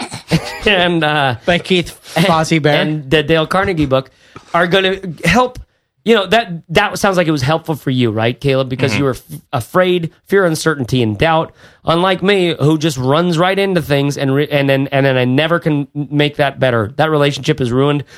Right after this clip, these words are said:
Speaker 1: for life because I didn't read Dale Carnegie books. You know what I mean?
Speaker 3: Well, I am a huge introvert, and so I read these before I went to W D S the first time,
Speaker 1: Mm-hmm.
Speaker 3: which was this first conference that I actually cared to attend,
Speaker 1: Yeah.
Speaker 3: not just one I had to go to for work.
Speaker 1: Yeah.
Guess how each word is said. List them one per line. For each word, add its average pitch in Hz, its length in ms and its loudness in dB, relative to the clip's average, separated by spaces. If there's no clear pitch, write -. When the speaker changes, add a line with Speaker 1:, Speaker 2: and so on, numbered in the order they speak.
Speaker 1:
for 262 260 2
life 165 480 -2
because 175 400 2
I 156 100 2
didn't 147 340 0
read 127 320 0
Dale 120 220 0
Carnegie 110 460 -4
books. - 400 -14
You 120 60 0
know 113 80 2
what 110 60 0
I 107 40 0
mean? 113 260 -2
Speaker 3:
Well, 147 140 2
I 135 80 4
am 135 100 0
a 123 60 2
huge 117 280 2
introvert, 107 600 0
and 95 120 -10
so 98 300 2
I 92 80 2
read 98 300 0
these 98 160 -2
before 107 440 0
I 101 120 0
went 101 220 -2
to 107 140 -2
W 101 280 2
D 95 160 0
S 117 180 -2
the - 80 -2
first 160 320 -4
time, 175 220 2
Speaker 1:
Mm-hmm. 139 160 -2
Speaker 3:
which 120 160 -4
was 127 140 2
this 117 160 -2
first - 320 -2
conference 107 340 -2
that 110 100 2
I 104 60 2
actually 104 220 -4
cared 104 480 -2
to 113 100 -2
attend, 98 320 0
Speaker 1:
Yeah. 110 120 0
Speaker 3:
not 107 180 0
just 95 160 -6
one 101 160 0
I 92 40 0
had 95 120 0
to 95 60 -6
go 92 120 2
to 101 200 -2
for 92 120 -6
work. 95 320 -2
Speaker 1:
Yeah. 107 180 -2